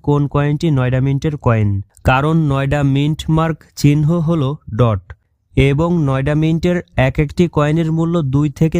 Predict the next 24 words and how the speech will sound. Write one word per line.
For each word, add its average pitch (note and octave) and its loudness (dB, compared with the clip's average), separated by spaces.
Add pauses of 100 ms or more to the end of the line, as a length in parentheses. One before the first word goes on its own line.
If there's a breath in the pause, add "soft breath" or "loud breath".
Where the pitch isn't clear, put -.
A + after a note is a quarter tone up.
তিন E3 2 (140)
হাজার C3 0 (120)
টাকা D#3 -2
হয়ে B2+ 0
থাকে। G#2 0 (580 soft breath)
উনিশশো D#3 2 (100)
বিরানব্বই D3 0
সালের E3+ 0 (100)
বাকি B2+ 0 (120)
মিন্টগুলোর D3 0 (100)
যে E3 2 (120)
কয়েন C3+ 0 (180)
আছে B2 0 (400)
সেগুলো C#3+ 2
মোটামুটি D3+ 0 (120)
ভালো B2+ 0
দাম C3 0
পাবেন। G#2+ 0 (400)
উনিশশো D#3 0 (100)
বিরানব্বই D3 0
সালের E3 0
বাকি B2+ 0 (120)
মিন্ট C#3 -2 (100)
মার্কের D#3 0